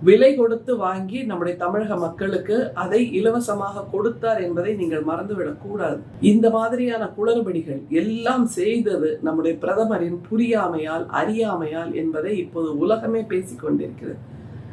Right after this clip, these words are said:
இன்றைக்கு எது ட்ரெண்டிங்கா போயிட்டு இருக்கு தெரியுமா? "அரெஸ்ட் நரேந்திர மோடி." ஏனென்றால் இந்தியாவில் கொரோனாவுக்கு பின் இறந்து போன அத்தனை உயிர்களும் இன்றைக்கு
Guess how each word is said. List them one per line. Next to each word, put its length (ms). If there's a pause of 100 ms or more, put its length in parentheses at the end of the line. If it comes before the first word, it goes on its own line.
(220)
இன்றைக்கு 680 (680)
எது 240
ட்ரெண்டிங்கா 680
போயிட்டு 240
இருக்கு 160
தெரியுமா? 320 (220)
"அரெஸ்ட் 500 (260)
நரேந்திர 500
மோடி." 340 (280)
ஏனென்றால் 560
இந்தியாவில் 680 (260)
கொரோனாவுக்கு 640
பின் 360
இறந்து 460
போன 400
அத்தனை 560
உயிர்களும் 640 (920)
இன்றைக்கு 720